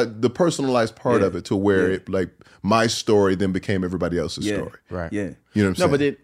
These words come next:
Speaker 3: but then going into what we were talking about as far as, like, the whole, um,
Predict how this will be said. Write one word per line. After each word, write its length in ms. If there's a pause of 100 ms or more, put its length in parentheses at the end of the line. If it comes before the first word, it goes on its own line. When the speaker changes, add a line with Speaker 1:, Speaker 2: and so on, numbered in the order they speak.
(120)
Speaker 3:
but 140
then 160
going 240
into 280
what 120
we 100
were 60
talking 320
about 220
as 100
far 260
as, 120
like, 280 (520)
the 120
whole, 500
um, 580